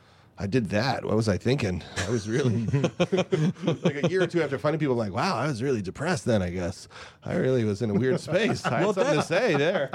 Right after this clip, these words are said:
Speaker 2: That is the most interesting to, thing to me about, about, about doing stand-up or writing or whatever it is, any kind of artistic endeavor.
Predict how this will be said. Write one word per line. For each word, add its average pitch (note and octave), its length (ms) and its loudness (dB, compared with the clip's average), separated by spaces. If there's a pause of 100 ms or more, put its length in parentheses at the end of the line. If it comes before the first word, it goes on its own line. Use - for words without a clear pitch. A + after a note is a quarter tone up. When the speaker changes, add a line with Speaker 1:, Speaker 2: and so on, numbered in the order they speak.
(100)
Speaker 2:
That C#4 160 2
is D#4+ 60 -2
the C4+ 80 0
most B3 160 2
interesting G#3+ 360 2
to, G3+ 100 0
thing F#3 260 0
to F3+ 100 0
me F3 220 2
about, D3+ 460 0
about, C#3 360 2 (680)
about C3+ 240 0
doing B2 180 2
stand-up G#3+ 380 0
or C#3+ 80 2
writing E3+ 320 2
or D3 80 4
whatever D#3+ 320 4
it D#3+ 80 4
is, C#3 120 2
any E3+ 260 2
kind F3 200 0
of D3+ 60 2
artistic C#3 400 0
endeavor. B2+ 580 2